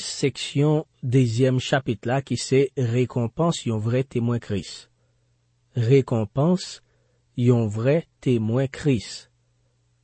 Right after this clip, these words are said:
N ap li un Tesalonisyen chapit de vèsè disèt. Pou mwen menm, frè m yo, pa gen lontan depi m kite nou. Nou pa wè menm, se vre, men li d m toujou sou nou.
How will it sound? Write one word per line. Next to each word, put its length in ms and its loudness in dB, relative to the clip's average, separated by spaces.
N 140 0
ap 100 -4
li 140 4
un 220 2
Tesalonisyen 840 0
chapit 320 -8
de 220 2
vèsè 240 -4
disèt. 500 -6
Pou 160 4
mwen 240 8
menm, 320 6
frè 220 2
m 100 2
yo, 180 6
pa 160 4
gen 160 6
lontan 400 4
depi 240 0
m 80 -2
kite 320 0
nou. 220 -4
Nou 240 8
pa 240 6
wè 160 4
menm, 400 4
se 240 2
vre, 380 4
men 580 6
li 160 8
d 160 8
m 80 2
toujou 320 2
sou 200 0
nou. 200 4